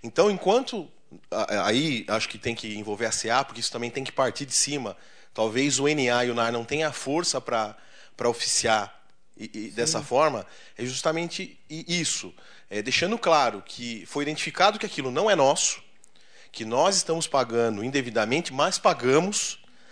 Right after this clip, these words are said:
Speaker 1: e que existe um prazo pra que isso seja regularizado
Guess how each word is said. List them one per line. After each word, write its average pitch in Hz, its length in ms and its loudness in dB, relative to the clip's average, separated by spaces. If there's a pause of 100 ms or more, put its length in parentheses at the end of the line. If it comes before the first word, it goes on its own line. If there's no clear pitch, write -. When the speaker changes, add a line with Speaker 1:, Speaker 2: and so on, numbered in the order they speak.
(280)
Speaker 1:
e 254 120 -2
que 247 100 2
existe 220 300 4
um 247 40 0
prazo 214 320 4
pra 214 120 -2
que 220 80 -8
isso 208 100 -2
seja 226 220 -2
regularizado 208 760 0